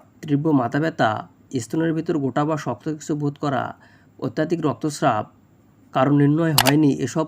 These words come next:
অসুবিধা হয়ে থাকে, তাহলে পিল খাওয়া যাবে না। পিল ব্যবহারকারীদের মধ্যে গুরুতর বিরূপ প্রতিক্রিয়া বিষয় উল্লেখ করা হয়েছে।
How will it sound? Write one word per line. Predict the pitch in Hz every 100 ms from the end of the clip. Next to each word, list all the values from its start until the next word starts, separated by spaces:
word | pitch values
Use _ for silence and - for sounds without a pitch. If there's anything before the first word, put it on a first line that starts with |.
| - -
অসুবিধা | 131 160 165 160
হয়ে | 123 - -
থাকে, | - 107 - - - -
তাহলে | 117 120 139
পিল | 143 120
খাওয়া | 127 117
যাবে | 120 107 104
না। | 101 - _ _ _ _ _ - - _ _ _
পিল | 180 185
ব্যবহারকারীদের | 175 156 185 190 190 185 190
মধ্যে | 185 180
গুরুতর | 151 147 151 185 165 147 - _ _ _ _ -
বিরূপ | 139 156 165
প্রতিক্রিয়া | - 156 165 170 123 110 - -
বিষয় | 139 131 175 170
উল্লেখ | 143 139 165
করা | 175 170
হয়েছে। | 143 113 104